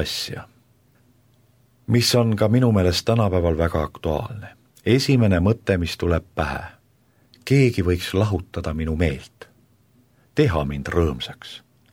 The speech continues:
laulda mulle, kutsuda mind põnevasse seltskonda, teha minuga midagi.“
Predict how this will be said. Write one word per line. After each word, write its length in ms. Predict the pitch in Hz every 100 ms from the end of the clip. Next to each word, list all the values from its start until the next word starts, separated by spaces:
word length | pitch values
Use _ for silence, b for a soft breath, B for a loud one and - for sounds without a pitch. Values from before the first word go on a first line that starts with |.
| -
laulda 540 | 85 92 113 107 95
mulle, 440 | 95 95 87 78 - B B B B B
kutsuda 500 | 156 151 - 110 101
mind 200 | 95 87
põnevasse 540 | 92 120 98 80 - 82
seltskonda, 920 | 110 110 - - - 90 82 82 78 _ _ _ _ _ _ _ -
teha 300 | 147 107 76
minuga 380 | 71 78 73 73
midagi.“ 540 | 73 71 65 - -